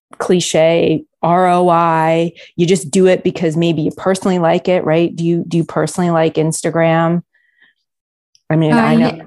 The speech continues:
Speaker 2: yeah. I mean, th-, I think for me, Instagram is the one thing that I actually enjoy. So I
Speaker 1: Yeah.
Speaker 2: have actually, um, streamlined my marketing efforts because I took out the things that I hated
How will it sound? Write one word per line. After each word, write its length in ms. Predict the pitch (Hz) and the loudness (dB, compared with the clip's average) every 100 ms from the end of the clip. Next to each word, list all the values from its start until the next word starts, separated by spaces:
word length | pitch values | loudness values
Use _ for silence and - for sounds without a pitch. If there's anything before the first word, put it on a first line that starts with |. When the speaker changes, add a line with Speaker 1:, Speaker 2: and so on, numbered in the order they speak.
| - | -4
Speaker 2:
yeah. 360 | 311 480 175 - | 0 0 0 -2
I 120 | 247 | 0
mean, 300 | 269 269 - 269 | 2 0 0 -2
th-, 180 | - - - - | -2 -6 -8 -2
I 60 | |
think 200 | 302 440 440 | 0 0 2
for 140 | 285 | 2
me, 200 | 262 254 | 4 2
Instagram 500 | 208 208 220 220 202 | 0 0 0 2 2
is 100 | 185 | 2
the 100 | 185 | 0
one 200 | 175 180 | 0 0
thing 140 | 185 175 | 0 -2
that 140 | 165 | 0
I 20 | |
actually 580 | 165 170 170 - 170 165 | 0 0 -2 -6 -6 -4
enjoy. 520 | 151 151 156 151 190 370 - - - - | -4 -2 -2 0 -2 -4 -10 -20 -20 -18
So 800 | - - 196 180 175 170 165 - | -6 2 4 4 4 4 2 0
I 180 | - - | 0 2
Speaker 1:
Yeah. 60 | - | 2
Speaker 2:
have 140 | 180 - | 2 0
actually, 840 | 180 180 - 175 170 170 160 160 170 | -4 -4 -4 -2 0 0 0 -2 0
um, 520 | 170 160 156 151 165 | 0 0 -2 -4 -6
streamlined 880 | - - 202 190 185 180 175 180 180 | -10 -2 2 4 4 2 2 0 0
my 180 | 180 190 | 0 2
marketing 400 | 214 269 330 339 | 0 -2 -4 -4
efforts 440 | 349 349 370 370 - | -6 -2 -2 -2 -4
because 480 | 202 202 180 170 | -4 0 2 2
I 80 | 175 | 0
took 220 | 175 214 | -2 -2
out 160 | 185 175 | -2 -2
the 80 | 175 | -4
things 340 | - 170 160 | -2 -2 -2
that 100 | 165 | -2
I 120 | 156 | -2
hated 500 | 156 165 170 226 294 | -2 0 2 2 0